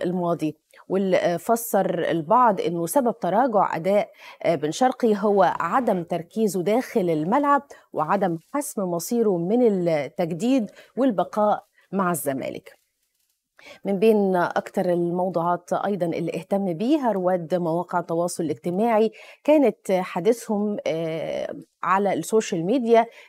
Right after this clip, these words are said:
هي المواقف التحكيمية وقرارات محمود عاشور،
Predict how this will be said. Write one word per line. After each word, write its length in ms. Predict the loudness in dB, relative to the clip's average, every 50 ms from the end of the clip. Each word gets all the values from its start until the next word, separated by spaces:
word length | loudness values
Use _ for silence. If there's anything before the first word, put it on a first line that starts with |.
| -4
هي 240 | 0 2 2 2 2 0
المواقف 1040 | -2 -2 -2 -2 -2 0 0 0 0 0 -2 -2 0 2 2 2 0 0 -2 -2 0
التحكيمية 840 | 0 0 0 -2 -2 -6 -8 -6 -4 -4 0 0 0 2 4 4 4
وقرارات 880 | 4 4 0 -2 -4 -2 -2 -2 0 2 4 4 4 2 0 -2 -4 -2
محمود 640 | -2 0 -2 -4 -6 -6 -6 -2 -2 -2 0 0 0
عاشور، 520 | -2 -2 -4 -6 -2 0 2 4 4 2